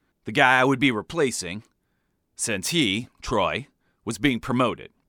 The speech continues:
to join the meeting. "Troy's gonna ask you some technical questions, if you don't mind," Doug explained. "You'd be working directly under him." "Sounds great," I answered energetically. Troy entered,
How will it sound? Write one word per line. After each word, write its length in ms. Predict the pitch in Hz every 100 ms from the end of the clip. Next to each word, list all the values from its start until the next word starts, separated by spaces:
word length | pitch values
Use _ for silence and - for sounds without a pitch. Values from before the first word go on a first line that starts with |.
| -
to 100 | 151
join 280 | 135 127 104
the 60 |
meeting. 360 | 101 90 67 - _ _ _ _ _ _ _ _ _ _ -
"Troy's 300 | - 254 165
gonna 220 | 214 175
ask 280 | 160 160 175
you 60 |
some 160 | 147 110
technical 540 | - 160 - 90 87
questions, 600 | 80 98 73 - 80 64 -
if 160 | -
you 60 | 95
don't 240 | 92 80
mind," 480 | 92 87 87 127 139 _ _ _ _ -
Doug 240 | 110 101
explained. 580 | 95 - 123 131 175 - _ _ _ _ _ _ _ -
"You'd 160 | 202
be 120 | 208
working 520 | 226 208 196 180 123 -
directly 540 | 135 131 131 - 117 104
under 300 | 85 71 -
him." 200 | 62 - _ _ _ _ _ _
"Sounds 420 | - 160 147 147
great," 300 | - 135 73 _ _ _
I 100 | 120
answered 400 | 127 127 131 127
energetically. 800 | 120 117 117 131 165 170 202 214 _ _ _ _ _ _ _ -
Troy 360 | - 214 277
entered, 400 | 262 175 117 98